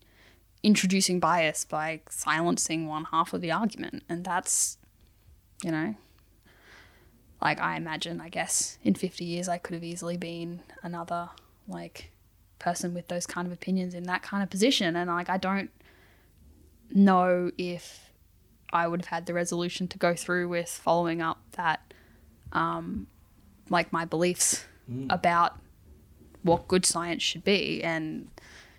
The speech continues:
Speaker 1: you know, it is a little bit disheartening to think, you know, maybe I just can't go down that path if I don't have,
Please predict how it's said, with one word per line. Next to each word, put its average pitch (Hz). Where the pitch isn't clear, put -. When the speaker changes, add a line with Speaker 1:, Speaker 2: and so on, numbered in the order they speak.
Speaker 1:
you 175
know, 175
it 185
is 208
a 190
little 170
bit 160
disheartening 180
to -
think, 180
you 175
know, 170
maybe 165
I 180
just 180
can't -
go 165
down 160
that 165
path 160
if 170
I 160
don't 165
have, 170